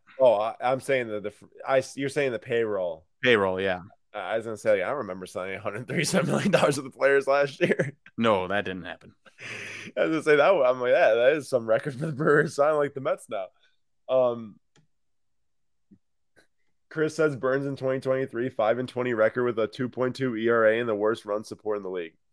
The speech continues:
Speaker 2: To be fair, people like to think that the Brewers had a terrible offense last year. We were third or fourth in home runs and, um, like, a top ten ranked offense across the league.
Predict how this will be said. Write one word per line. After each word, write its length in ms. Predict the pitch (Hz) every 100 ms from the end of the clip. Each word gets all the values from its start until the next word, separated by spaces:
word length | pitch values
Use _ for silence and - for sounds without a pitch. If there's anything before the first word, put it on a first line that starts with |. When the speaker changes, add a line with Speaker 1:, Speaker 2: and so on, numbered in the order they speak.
| _ -
Speaker 2:
To 140 | 208
be 120 | 202
fair, 440 | 160 151 143 107 - _ _ _ _
people 480 | 180 196 208 180 156
like 220 | 147 147
to 100 | 120
think 300 | - 135 135
that 100 | 107
the 80 | 98
Brewers 380 | 117 127 127 -
had 160 | 117
a 20 |
terrible 380 | 98 117 120 101
offense 400 | 101 110 123 -
last 260 | 131 131 -
year. 300 | 147 147 143 _ _ _ _ _ _ _ -
We 120 | 147
were 460 | 139 117 110 104 101
third 240 | 156 190 190
or 40 |
fourth 340 | 175 180 175
in 60 | 165
home 260 | 151 131 143
runs 540 | 139 147 160 156 - - _
and, 840 | 117 123 120 117 113 113 107 104 - -
um, 720 | 107 104 98 95 92 90 92 _ _ _ _ _ _ _ _ _ _ -
like, 160 | 107
a 60 | 101
top 280 | 120 110 -
ten 360 | 117 117 120
ranked 340 | 120 113 113 107
offense 560 | 104 107 107 123 123 - - - _
across 400 | 113 117 117 113
the 120 | -
league. 380 | 110 117 117 117